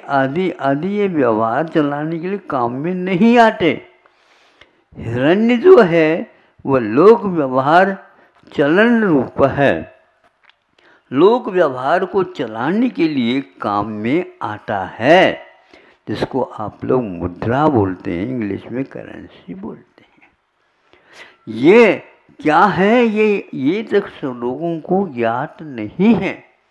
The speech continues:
इसलिए उन्होंने ये कहा कि यदि अच्छी संपदा है, श्रेष्ठ संपदा है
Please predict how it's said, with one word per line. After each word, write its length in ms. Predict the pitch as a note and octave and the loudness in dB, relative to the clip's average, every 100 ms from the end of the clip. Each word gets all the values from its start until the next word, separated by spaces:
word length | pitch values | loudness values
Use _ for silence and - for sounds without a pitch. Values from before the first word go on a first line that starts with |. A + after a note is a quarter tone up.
| _ _ - _ C#3 | _ _ -20 _ -4
इसलिए 440 | C3+ F3 G3 C4 | -2 -4 0 2
उन्होंने 460 | B3 A3 G#3+ G3+ F#3 | 4 2 0 0 2
ये 160 | D#3+ | 2
कहा 560 | C#3+ C#3+ A#2+ C3+ F#3 A#3+ | 0 -4 -2 2 6 6
कि 600 | A#3 - - - C#3+ C3+ | 2 -10 -20 -4 2 6
यदि 320 | C#3 F#3 B3 | 6 6 4
अच्छी 1300 | A#3+ - C#3+ - - - - A#3 B3+ B3+ B3+ B3+ B3+ | 2 0 0 0 -6 -6 2 4 6 6 6 4 2
संपदा 800 | - - - D3+ A3+ - C4+ C4+ | -2 -12 -2 0 2 4 8 8
है, 360 | A3 F#3+ D3 B2 | 8 8 6 2
श्रेष्ठ 880 | - C#3 C3+ E3+ G#3 B3+ B3+ A3+ - G#3 | -2 2 6 8 8 8 2 0 -4 -8
संपदा 600 | - D3+ F3 G#3 B3 A#3+ | -2 -2 2 6 6 6
है 360 | F#3+ F#3+ E3 | 6 6 6